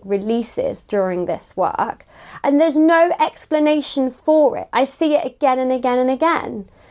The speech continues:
And so I don't think it's acceptable, because all you're doing is feeding into the minds of those who believe that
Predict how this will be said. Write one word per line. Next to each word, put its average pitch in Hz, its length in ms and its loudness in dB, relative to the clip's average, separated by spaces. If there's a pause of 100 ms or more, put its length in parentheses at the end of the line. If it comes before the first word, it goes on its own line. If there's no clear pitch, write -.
(380)
And 294 160 2
so 320 360 2
I 302 80 0
don't 349 400 -2
think 320 180 2
it's 294 140 0
acceptable, - 920 -8 (520)
because 285 300 2
all 339 280 4
you're 339 260 2
doing 202 500 0 (100)
is 247 200 0 (300)
feeding 320 480 2
into 262 420 -2
the 220 160 -4
minds 240 480 0
of 226 120 -2
those 214 340 0
who 214 160 -4
believe 220 580 -2
that 208 140 -4